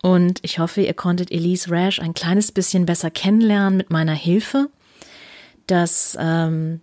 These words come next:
das Buch heißt Intuitiv abnehmen und ist im Goldmann Verlag erschienen. Ich empfehle euch aber dringend, das Buch gebraucht zu kaufen, damit der Goldmann Verlag sich nicht an noch mehr Geld bereichert für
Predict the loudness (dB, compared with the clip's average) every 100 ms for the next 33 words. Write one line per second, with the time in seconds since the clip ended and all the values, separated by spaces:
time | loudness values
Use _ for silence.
0 | -6 -4 -2 -4 0 4 4 0 -10 -6
1 | -2 0 0 -2 -6 -4 0 0 0 -4
2 | -4 -6 -4 -4 0 2 4 4 4 2
3 | 0 -4 -4 -6 -4 -2 0 0 0 0
4 | 0 0 0 -2 -4 -2 0 0 -2 -4
5 | -6 -4 -2 0 0 0 -4 -4 -4 -4
6 | -4 -2 0 4 4 4 2 -2 -8 -6
7 | -6 -4 -6 -4 -2 -2 -4 -8 -6 -2
8 | 0 0 2 0 -2 -10 -20 -20 -20 -20
9 | -20 _ -2 0 2 2 4 4 2 0
10 | 0 2 2 0 -2 -4 -4 -10 -10 -2
11 | 2 2 0 -6 -8 -4 -2 0 -4 -6
12 | -2 0 0 0 0 0 -2 0 2 4
13 | 0 -4 -4 0 0 2 0 0 -2 0
14 | 2 2